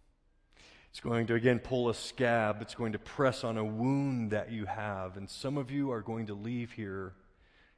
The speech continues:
deeply hurt again. The second bind in preaching on divorce is what I would call a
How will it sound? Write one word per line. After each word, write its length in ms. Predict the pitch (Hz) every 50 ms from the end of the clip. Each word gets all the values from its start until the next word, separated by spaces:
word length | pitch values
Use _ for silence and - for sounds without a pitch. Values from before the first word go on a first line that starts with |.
| _ - 101
deeply 640 | 90 110 113 104 - - - 98 98 95 92 90 - - _ _ _ _ _ _ _ _ _
hurt 480 | - - - 92 - - _ - - - - _ _ _ _ _ _ _ _ _ _ _ _ _ _ -
again. 320 | 98 92 - 80 78 - - _ _ _ _ _ _ _ _ _ _ _ _ _ _ _ _ _ _ _ _ _ _ _ _ _ _ - - - - - - - - - -
The 60 | -
second 440 | - - - - 107 - 120 107 98
bind 400 | 92 101 104 101 95 95 95 92
in 100 | 98 98
preaching 440 | - - 113 107 - - 107 101 98
on 140 | 98 98 92
divorce 500 | 95 87 98 113 117 110 - - - -
is 280 | 92 90 85 82 - 92
what 120 | 92 98
I 80 | 104 113
would 140 | 110 110
call 160 | - 113 107 98
a 100 | 92